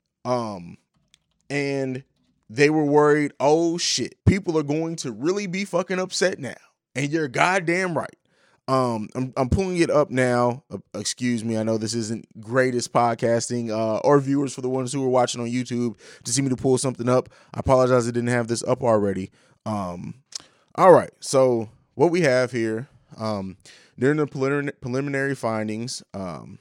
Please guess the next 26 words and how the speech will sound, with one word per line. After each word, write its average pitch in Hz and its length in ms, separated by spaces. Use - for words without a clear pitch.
the 104 80
county 135 400
medical 131 380
examiner's 120 480
office 107 400
determined 123 500
that 107 200
George 147 400
Floyd 139 400
likely 127 380
died 123 300
from 110 180
a 98 40
combination 127 640
of 110 140
underlying 147 500
health 147 280
issues, 170 640
being 131 220
restrained 156 360
by 156 120
police, 143 560
and 110 140
any 151 220
potential 151 600
intoxicants 117 960